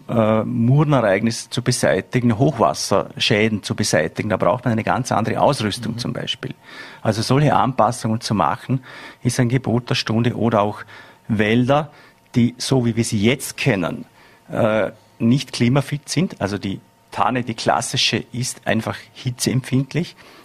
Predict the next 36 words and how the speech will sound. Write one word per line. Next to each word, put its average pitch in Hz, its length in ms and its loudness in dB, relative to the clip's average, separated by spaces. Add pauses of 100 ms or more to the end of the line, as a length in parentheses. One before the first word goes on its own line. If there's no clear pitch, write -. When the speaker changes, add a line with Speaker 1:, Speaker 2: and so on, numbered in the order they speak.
(140)
Speaker 1:
Die 117 160 2
Speaker 2:
Mhm. 113 40 0
Speaker 1:
Waldgesellschaften 110 920 0
so 123 140 0
umzubauen, 123 680 0
aber 107 140 -4
das 101 100 -10
klingt - 280 -4
da 95 40 2
einfach, 113 640 2
Speaker 2:
Mhm. 117 260 -6
Speaker 1:
weil 107 120 -2
es - 100 -6
dauert 101 320 0
dreißig, 107 380 -2
vierzig, - 320 -6
fünfzig 117 420 -4
Jahre, 104 300 0 (200)
dass - 200 -4
Mischwälder, 95 580 2 (380)
äh, 104 220 0
wieder 107 160 -4
zum 120 180 -4
Tragen 107 360 0
kommen, 113 300 0
die 117 120 -2
dann 107 140 0
in 110 120 2
der 98 100 -2
Lage 92 300 0
sind, - 200 -8
das - 140 -8
Wasser - 340 -2
auch - 100 -10
zu - 120 -12
speichern. - 480 -10